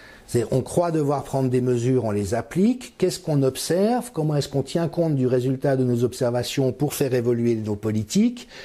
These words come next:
Vous voyez, toute cette granularité, euh, toute granularité, pardon, et cette sensibilité a été perdue. Et puis l'autre hypothèse qui est plus dérangeante, mais dont je suis à titre personnel plutôt convaincu aujourd'hui, c'est l'hypothèse forte pour moi,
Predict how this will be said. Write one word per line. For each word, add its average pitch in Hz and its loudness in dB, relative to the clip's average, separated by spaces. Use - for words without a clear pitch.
Vous 131 2
voyez, 185 2
toute 139 -6
cette 127 0
granularité, 131 0
euh, 101 -2
toute - -14
granularité, 120 0
pardon, 107 -2
et 98 0
cette 95 -4
sensibilité 101 2
a 95 0
été 90 -2
perdue. 104 2
Et 147 4
puis 240 2
l'autre 202 2
hypothèse 170 2
qui 131 0
est 113 2
plus 165 0
dérangeante, 143 2
mais 107 -2
dont 110 -2
je 110 0
suis 120 0
à 104 0
titre 110 -4
personnel 120 0
plutôt 135 0
convaincu 113 -2
aujourd'hui, 120 2
c'est - -2
l'hypothèse 127 0
forte - -4
pour 113 -2
moi, 185 2